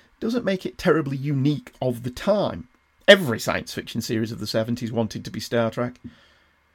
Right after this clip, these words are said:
The Collectors is notable only for reuniting Heather Menzies with another Von Trapp sister, Lost in Space's Angela Cartwright. Things don't improve with Capture, yet another T V rip-off of The Most Dangerous Game.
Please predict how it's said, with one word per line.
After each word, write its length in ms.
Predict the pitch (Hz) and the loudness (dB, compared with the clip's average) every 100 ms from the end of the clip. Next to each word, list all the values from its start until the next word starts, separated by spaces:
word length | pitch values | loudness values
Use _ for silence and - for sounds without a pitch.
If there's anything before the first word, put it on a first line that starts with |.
| - | -4
The 80 | - | 0
Collectors 540 | 247 311 320 - 233 190 | 8 10 10 6 2 4
is 120 | 160 | 4
notable 520 | 139 139 147 123 135 | 2 2 0 -2 2
only 360 | 247 240 123 104 | 4 6 4 0
for 140 | - | -2
reuniting 600 | 117 127 127 117 113 123 | 0 2 2 0 0 -4
Heather 240 | 110 117 117 | -2 -2 2
Menzies 480 | 147 196 185 180 - - | 2 2 4 2 2 -4
with 140 | 175 190 | 4 8
another 320 | 226 262 143 | 8 8 6
Von 240 | 107 104 | 4 0
Trapp 260 | - 120 - | 0 -2 -2
sister, 400 | - 123 - 113 - - | -6 -6 -6 -8 -10 -2
Lost 240 | 143 170 - | 0 0 -2
in 100 | 127 | -6
Space's 520 | - 143 135 151 139 - | 0 0 0 -2 -4 -8
Angela 420 | 110 104 95 98 - | -10 -8 -8 -10 -8
Cartwright. 640 | - 143 - 123 101 - _ _ _ _ _ _ _ _ _ _ _ _ _ - - - - | -6 -4 -6 -8 -12 -16 _ _ _ _ _ _ _ _ _ _ _ _ _ -20 -20 -20 -4
Things 240 | 277 285 | 2 4
don't 300 | - 240 247 | 8 8 6
improve 340 | 160 131 139 131 | 0 0 -2 -2
with 160 | - | -6
Capture, 640 | - - 180 - - - - _ | -6 -4 -6 -8 -8 -8 -8 _
yet 200 | - 117 | -6 -2
another 200 | 139 127 | 0 2
T 300 | 123 - 139 | 0 -2 0
V 120 | 110 | 0
rip-off 380 | 110 113 - 117 | 2 0 0 -2
of 220 | 117 110 113 | 0 -2 -4
The 160 | 123 | 0
Most 320 | 123 120 110 | 4 4 2
Dangerous 460 | - 113 110 95 90 | 0 0 -2 -6 -10
Game. 480 | 123 127 127 107 | -2 0 2 0